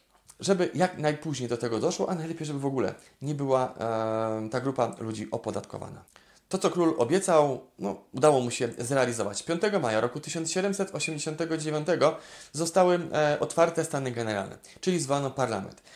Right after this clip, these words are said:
Jednak już na początku pojawiły się bardzo duże zgrzyty, które, no, były poniekąd częścią historii francuskiej.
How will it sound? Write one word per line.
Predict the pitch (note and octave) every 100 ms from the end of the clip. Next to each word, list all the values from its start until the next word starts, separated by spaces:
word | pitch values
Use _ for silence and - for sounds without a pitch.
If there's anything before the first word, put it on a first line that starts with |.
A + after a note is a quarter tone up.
| -
Jednak | D#3 D#3 G3
już | F#3+ F#3+
na |
początku | F#3 F3 E3+ F3 D#3+ A2+
pojawiły | B2+ C3 D#3 D#3
się | D#3 D3
bardzo | C#3+ C3 D3+ D3
duże | C#3 C#3
zgrzyty, | B2+ A#2+ A#2 C#3 E3 - -
które, | - F3+ F#3+ - -
no, | - G#3 - - - _
były | - C3+ C3+ A#3
poniekąd | - C#3 C3 B2 D3+ F#3+ G3
częścią | - E3+ F3 E3
historii | C3+ B2 D#3 D3+
francuskiej. | C#3 B2+ B2+ - D#2